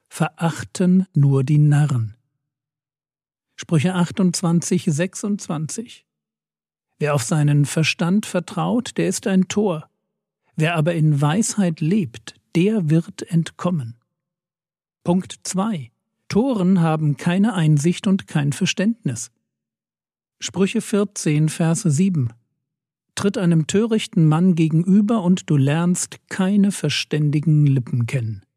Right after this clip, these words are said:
Punkt drei. Toren missachten Gott und seine Gebote. Psalm vierzehn, Vers eins. Der Tor spricht in seinem Herzen,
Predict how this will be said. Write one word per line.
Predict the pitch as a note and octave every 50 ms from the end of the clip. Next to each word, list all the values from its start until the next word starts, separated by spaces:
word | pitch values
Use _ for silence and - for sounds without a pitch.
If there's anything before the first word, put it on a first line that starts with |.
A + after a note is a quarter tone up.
| _ _ _ _ _ _ _ _ _ _ _ _ _ _ _ _ _ _ _ _
Punkt | - E3 E3+ D#3+ - -
drei. | - E3+ D3+ F#3 G#3 E3+ C#3+ C#3 A#2+ _ _ _ _ _ _ _ _ _ _ _ _ _ _ _
Toren | - - G3+ B3 C4 A3 F#3 D#3 E3+ F3+ E3+
missachten | D#3+ E3 - - - _ - G#3 G#3+ G#3 - - - - G#3+ G3 F#3 F3 D3+ C3+
Gott | - E3 A3 - -
und | G3+ F#3+ F3+ E3
seine | - D#3 D#3+ E3+ F3
Gebote. | E3 E3+ E3 D#3 F3 F3 A#3+ - - C#3+ A#2+ - _ _ _ _ _ _ _ _ _ _ _ _ _ _ _ _ _ _ _ _ _ _ _ _ _
Psalm | - F3+ D#3+ D#3+ E3
vierzehn, | - - G3+ G#3+ G#3+ - - G3 F3+ F#3 F#3
Vers | - - E3+ E3 E3+ -
eins. | B3+ F3+ F3 F3 D3+ B2+ A2+ - - - _ _ _ _ _ _ _ _ _ _ _ _ _ _ _ -
Der | E3 D#3+ D3
Tor | - - G3+ A3+ A#3+ A3+
spricht | - - - G3+ G3 F#3+ - - -
in | E3+ D#3 D3+ C#3
seinem | D3+ D3+ D3+ D3+ D3+ C#3
Herzen, | C3+ C#3+ C#3 C3+ C3+ - - - F#3+ G3 F#3+ -